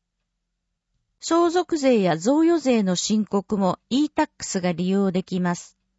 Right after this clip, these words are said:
相続税の申告書作成を税理士に依頼する方は、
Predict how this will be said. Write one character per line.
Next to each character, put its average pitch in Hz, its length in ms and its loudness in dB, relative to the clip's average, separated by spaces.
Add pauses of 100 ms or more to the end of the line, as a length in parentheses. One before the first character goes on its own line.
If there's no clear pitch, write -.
(680)
相 339 300 2
続 349 280 0
税 285 200 2
の 190 160 0
申 240 280 2
告 - 220 -4
書 220 140 -2
作 - 300 -4
成 220 320 0
を 208 180 0
税 285 300 0
理 311 100 0
士 240 200 -2
に 208 200 2
依 208 60 2
頼 220 200 2
す - 160 -6
る 214 120 -2
方 208 280 -4
は、 175 200 -4